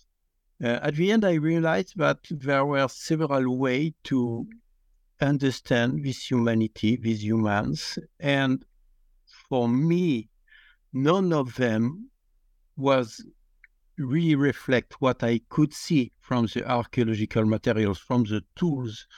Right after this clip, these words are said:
flint tools I found in the cave, from the weapons I found from these populations. And I realized that the most important part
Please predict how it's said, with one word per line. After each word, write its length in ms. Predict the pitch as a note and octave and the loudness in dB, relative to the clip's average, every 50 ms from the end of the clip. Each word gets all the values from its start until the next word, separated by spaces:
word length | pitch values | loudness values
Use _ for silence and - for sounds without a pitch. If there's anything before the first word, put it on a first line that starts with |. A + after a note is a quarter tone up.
| - _ - | -20 _ -12
flint 340 | - - C#3 D3 C3+ - | -4 0 0 0 0 0
tools 300 | - - A#2+ A#2 A2 G2+ | 0 0 2 2 2 2
I 160 | A2 G#2 G#2+ F#2 | 0 0 0 -2
found 400 | - - - A2+ G#2+ G#2+ G2+ G2+ | -2 -2 -2 0 0 0 0 0
in 120 | G2 G2 | -2 -2
the 140 | F#2 G2+ F#2+ | -2 -4 -6
cave, 380 | - - - A2 A2 A2+ A2 | -6 -4 -2 -2 -2 -2 -4
from 340 | - - - A#2+ A#2 A2+ G#2+ G2 | -6 -6 -2 0 0 2 0 0
the 180 | F#2+ G#2 G#2+ G2 | 0 0 0 2
weapons 480 | G2 A#2+ C#3+ C#3 - - A2 A2+ A2 G#2+ | 2 2 0 0 0 -2 0 0 2 2
I 120 | G2+ F#2+ | 0 0
found 320 | - - - A2+ A#2 G#2+ | 0 -2 -2 -2 -2 -2
from 180 | - A2+ G#2+ G2 | -2 -2 -2 0
these 160 | G#2 G2+ - | -2 -2 -4
populations. 840 | - - A2+ - - A2 G2 G2+ A2+ G2+ - - B2+ B2+ D#3 D3+ - - - - - - - _ - | -4 -6 -4 -2 -2 -2 0 0 -2 -2 -2 -2 -2 -2 -2 -4 -6 -10 -18 -18 -18 -20 -12 _ -4
And 160 | E3 D3+ D3 | -2 0 0
I 100 | D3+ D3+ | 0 0
realized 640 | D3 C#3+ F3+ G3+ G3 F3 E3 D#3+ F3+ F#3 E3 - D3 | 0 0 0 2 2 2 2 2 2 0 0 0 0
that 320 | C#3 C3+ C3+ - - - - _ - - - - - - _ _ _ _ _ _ _ - - _ - - _ _ _ _ _ - | 0 0 0 -2 -8 -20 -20 _ -20 -20 -20 -20 -20 -20 _ _ _ _ _ _ _ -20 -20 _ -20 -20 _ _ _ _ _ -14
the 180 | B2+ G#2+ C#3 C#3+ | -6 -2 0 2
most 380 | D3+ D#3+ F#3 G#3+ G#3+ - - F3+ | 2 2 2 0 0 0 0 2
important 560 | E3+ D#3 - D3+ C3 - C#3 B2+ A#2 - - | 2 2 2 -2 0 0 0 0 0 0 0
part 340 | B2+ A#2+ A2 A2 - - | 0 0 0 -2 -4 -8